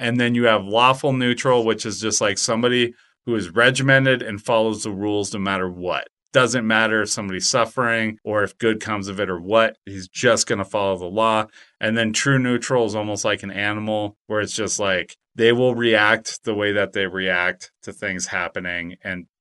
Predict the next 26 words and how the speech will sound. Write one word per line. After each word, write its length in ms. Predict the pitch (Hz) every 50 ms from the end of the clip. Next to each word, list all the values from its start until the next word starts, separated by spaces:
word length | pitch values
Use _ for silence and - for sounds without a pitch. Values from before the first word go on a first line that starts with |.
| _
they 280 | - 104 95 107 98 95
just 240 | 90 95 95 90 -
sort 260 | - 104 95 92 90
of, 60 | 92
like, 260 | 90 90 87 85 82
stay 520 | - - - - 107 95 92 90 87 85 - _ _ _
true 320 | - - - 123 117 107 107
to 160 | 104 - 110
themselves, 560 | 98 101 95 92 - - 110 101 101 95 92
but 160 | - 107 101
they 100 | - 104
don't 200 | 101 101 101 101
really, 240 | 95 98 98 98 98
like, 200 | 95 92 92 92
go 260 | 92 95 90 92 92
into, 200 | 92 90 90 -
like, 220 | 101 92 87 80 -
good 200 | - 90 87 87
or 120 | 87 87
evil. 300 | 82 85 85 85 82 87
That 180 | 98 104 101 92
doesn't 240 | 104 95 92 92 92
really 240 | 90 90 87 90
play 280 | 90 _ - 95 87 80
into 320 | 80 82 82 - - 90
it. 160 | 87 87 -